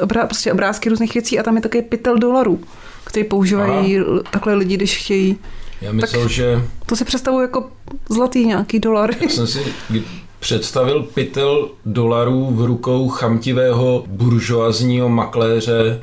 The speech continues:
Speaker 2: z banky,
Speaker 1: Mhm.
Speaker 2: z Wall Street. V
Speaker 1: Tak to ne-
Speaker 2: padesátých letech, karikatura komunistická, tak tam si před-, jsem, eh, mám spojenou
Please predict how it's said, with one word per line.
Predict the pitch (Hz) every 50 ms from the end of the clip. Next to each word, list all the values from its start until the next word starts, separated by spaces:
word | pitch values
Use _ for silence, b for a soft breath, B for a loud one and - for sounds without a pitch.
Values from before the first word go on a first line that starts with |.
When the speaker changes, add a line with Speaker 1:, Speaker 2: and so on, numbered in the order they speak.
| - - -
Speaker 2:
z | 110 95 92 101 110 110 107 104 104 104 101 107 104 - - - - -
banky, | 90 90 107 98 95 104 98 - - 87 - - - - -
Speaker 1:
Mhm. | 240 214 190 180 196
Speaker 2:
z | 202 202
Wall | 202 214 110 -
Street. | - - - 190 165 - 73 - -
V | - - -
Speaker 1:
Tak |
to | 233
ne- | 240 107 117
Speaker 2:
padesátých | - - 123 113 110 110 - 135 120 -
letech, | 110 101 90 - - 101 104 120 - - - - - -
karikatura | - 104 110 101 - - 92 - 104 101 92 95 98
komunistická, | - - 104 98 98 98 98 90 - - 101 95 - - - 95 98 107
tak | 107 117 117 -
tam | - 110 104 104 110 113 110 - - - - -
si | - - - 113
před-, | - - 123 110 107 - -
jsem, | - - - - - - 120 113 107 107 110 110 110 110 104 104 107
eh, | 107 107 107 107 104 104
mám | 101 104 110 117 113
spojenou | 117 - - 117 113 110 113 117 113 113 110 113 110 110 110 107 107 104 104 104